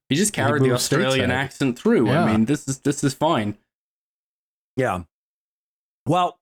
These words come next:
Speaker 3: I, I, I guess, you know, <laughs> before we get more into <laughs> whatever the fuck is going on in these movies,
Speaker 1: Uh-huh.
Speaker 3: <laughs> why, why do the China O'Brien films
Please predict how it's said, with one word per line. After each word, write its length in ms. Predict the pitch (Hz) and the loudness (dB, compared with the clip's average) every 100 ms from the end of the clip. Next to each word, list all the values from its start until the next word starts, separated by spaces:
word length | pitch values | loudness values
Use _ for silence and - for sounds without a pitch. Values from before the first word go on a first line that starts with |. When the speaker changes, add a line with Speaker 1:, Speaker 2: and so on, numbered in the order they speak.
| - | -4
Speaker 3:
I, 120 | 170 | -2
I, 240 | 175 170 | 0 0
I 40 | 180 | 0
guess, 220 | 214 - | 0 0
you 80 | 180 | -2
know, 60 | 147 | -2
<laughs> 80 | |
before 360 | - 170 160 277 | 0 0 2 2
we 80 | 226 | 2
get 140 | 190 | 2
more 280 | 170 170 170 | 2 2 2
into 480 | 151 143 156 139 135 131 - _ _ - | 0 0 0 0 0 -2 -8 _ _ 0
<laughs> 380 | - - 185 - | 0 0 -4 -2
whatever 360 | 175 202 175 | 2 2 2
the 100 | 143 | 0
fuck 300 | - 175 - | -2 -2 -2
is 120 | 139 131 | -4 -2
going 220 | 160 156 | 0 2
on 100 | 139 | 2
in 60 | |
these 200 | 147 185 | 2 0
movies, 340 | 104 101 101 - - | 0 2 2 0 -6
Speaker 1:
Uh-huh. 380 | 113 110 110 107 - _ _ _ _ - | -4 -2 -2 -4 -8 _ _ _ _ -6
Speaker 3:
<laughs> 100 | 208 | -2
why, 520 | 185 160 233 262 254 | 0 2 2 2 0
why 420 | 180 170 214 247 | 0 2 2 2
do 80 | 214 | 0
the 100 | 190 | -2
China 460 | 165 - 180 175 160 | -2 -2 0 0 0
O'Brien 460 | 139 135 131 131 | 0 0 0 0
films 680 | 123 123 117 113 113 110 _ | 0 0 2 0 -2 -4 _